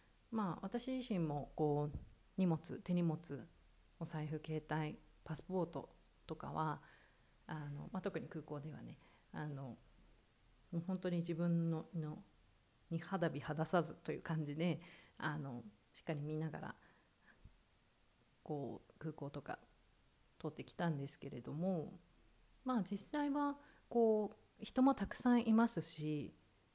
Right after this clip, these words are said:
危険な目というのはなかなか、こう、あってもそんなすぐあるものではないのかなというふうに思いました。で、まあ、もちろん、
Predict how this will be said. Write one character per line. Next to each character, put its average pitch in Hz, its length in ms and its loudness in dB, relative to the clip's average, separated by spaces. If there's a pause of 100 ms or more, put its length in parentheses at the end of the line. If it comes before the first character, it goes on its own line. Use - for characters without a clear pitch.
(460)
危 - 100 -12
険 233 200 4
な 233 180 6
目 220 180 6
と - 220 -2
い 190 100 4
う 185 40 4
の 156 120 2
は 139 100 0
な 143 100 -4
か - 120 -4
な 175 160 4
か、 175 340 0 (1600)
こ 139 300 -6
う、 - 40 -20 (140)
あ 247 80 0
っ 247 60 0 (120)
て 240 100 6
も 160 140 6
そ 165 180 0
ん 160 100 2
な 156 240 0 (1300)
す - 180 -2
ぐ 160 220 0
あ 165 100 0
る 165 80 0
も 160 140 0
の 175 80 2
で 170 80 2
は 156 100 2
な 170 140 2
い 170 40 4
の 160 60 4
か 151 140 -6
な 185 160 2
と 180 100 -2
い - 20 0
う - 20 -2
ふ 143 80 -4
う 147 40 -4
に 143 120 -6
思 156 260 -2
い 147 80 -2
ま 147 180 -4
し - 80 -8
た。 - 160 -8 (2000)
で、 208 140 0
ま 220 140 2
あ、 214 40 2
も 226 120 2
ち 311 140 2
ろ 247 120 4
ん、 170 320 2